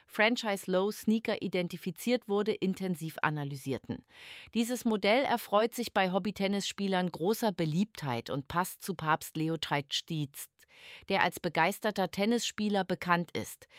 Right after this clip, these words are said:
Die virale Aufmerksamkeit hat sich schnell zu einem Marketing- und Markenphänomen entwickelt, wobei italienische Medien von unbeabsichtigter Werbung für Nike sprechen. Das Beispiel verdeutlicht, wie beiläufige Bilder in sozialen Medien enorme Reichweiten erzielen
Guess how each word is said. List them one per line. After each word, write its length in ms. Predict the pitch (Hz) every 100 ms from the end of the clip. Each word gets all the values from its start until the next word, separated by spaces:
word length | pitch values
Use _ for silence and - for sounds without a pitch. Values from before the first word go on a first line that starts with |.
| - -
Die 120 | 165
virale 460 | 147 139 131 143 139
Aufmerksamkeit 1000 | 143 165 170 151 - 165 170 165 175 185
hat 160 | 180 -
sich 200 | 160 -
schnell 380 | 175 165 254
zu 160 | - 233
einem 320 | 180 180 180
Marketing- 580 | 170 196 233 - 202 202
und 220 | 175 156
Markenphänomen 840 | 160 190 202 - 170 170 165 180
entwickelt, 540 | 196 170 180 175 202 - - - -
wobei 340 | - 208 214 208
italienische 680 | 214 208 196 196 220 208 190
Medien 580 | 180 202 226 226 226 220
von 260 | - 185
unbeabsichtigter 1160 | - 226 254 240 196 190 - 202 - - 180 151
Werbung 380 | 151 170 175 175
für 180 | - 165
Nike 420 | 151 135 - 135
sprechen. 440 | - - 120 - - - - - -
Das 160 | 139
Beispiel 460 | - 139 160 - 156
verdeutlicht, 720 | 156 139 147 165 190 226 -
wie 140 | - 180
beiläufige 680 | 165 180 196 190 208 180
Bilder 380 | 151 185 220 208
in 160 | 185 190
sozialen 600 | 180 - 175 170 175 175
Medien 480 | 185 240 220 208 202
enorme 640 | 175 175 175 214 247 208
Reichweiten 640 | 185 247 - 160 165 190
erzielen 540 | - 170 - 196 214